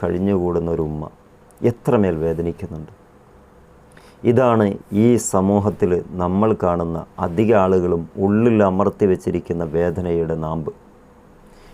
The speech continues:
ഇവിടെയാണ് നമ്മൾ ഓരോരുത്തരും മനസ്സിലാക്കേണ്ടത്. നമ്മുടെ കുട്ടികൾ ഏതടിസ്ഥാനത്തിൽ വളരണമെന്നുള്ളത് നമ്മൾ കാലേക്കൂട്ടി ചിന്തിക്കുമ്പോൾ അതേ അടിസ്ഥാനത്തിൽ അവർ വളർന്ന് വലുതാകും എന്നൊന്നും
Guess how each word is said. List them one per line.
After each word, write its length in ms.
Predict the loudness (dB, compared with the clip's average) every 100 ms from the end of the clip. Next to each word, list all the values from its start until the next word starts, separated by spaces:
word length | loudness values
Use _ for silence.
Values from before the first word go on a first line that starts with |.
| -2
ഇവിടെയാണ് 640 | 2 4 4 4 2 0
നമ്മൾ 280 | -2 -2 0
ഓരോരുത്തരും 640 | 2 4 4 2 0 -4
മനസ്സിലാക്കേണ്ടത്. 720 | -4 -6 -2 -2 -2 -8 -8 -12 -16 -20 -18 -4
നമ്മുടെ 300 | 0 2 2
കുട്ടികൾ 520 | 0 0 2 4 2 -4 -18 -4
ഏതടിസ്ഥാനത്തിൽ 920 | 2 4 4 2 0 2 2 2 2 2
വളരണമെന്നുള്ളത് 1040 | 4 2 4 2 2 2 0 0 -2 -4 -10 -10
നമ്മൾ 300 | -4 -2 -2 -2
കാലേക്കൂട്ടി 500 | 0 2 2 2 -2
ചിന്തിക്കുമ്പോൾ 640 | -6 -4 -2 -2 0 -2 -4 -6 -20 -20 -12 -2
അതേ 260 | 2 4
അടിസ്ഥാനത്തിൽ 720 | 4 2 0 2 2 2 2 2
അവർ 160 | 4
വളർന്ന് 420 | 4 4 4 2 2
വലുതാകും 720 | 4 4 4 4 4 2 0
എന്നൊന്നും 460 | -4 -2 -2 -4